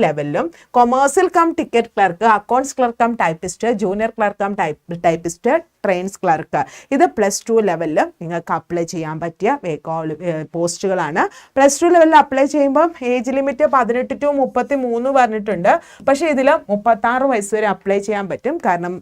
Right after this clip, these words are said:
ഒരു ഏജ് ലിമിറ്റ് കുറച്ചും കൂടെ ഒന്ന് കൂട്ടിയിട്ടുണ്ട്, ഓർത്ത് വെച്ചേക്കുക, മൂന്ന് വർഷവും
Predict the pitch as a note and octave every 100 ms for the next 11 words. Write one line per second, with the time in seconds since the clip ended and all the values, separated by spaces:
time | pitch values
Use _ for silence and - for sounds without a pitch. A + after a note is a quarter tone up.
0 | F#3+ F3+ F3+ - - - F3+ F#3 G3 F#3
1 | E3+ F#4+ D4 F3 - F#3+ F3+ F3 E3+ A#3
2 | D#4+ F3+ E3+ D#3+ D3+ D3 C#3+ C#3+ - D#3+
3 | D#3 C3+ - C#3 - D3+ - - A3 G3+
4 | F#3+ F#3 -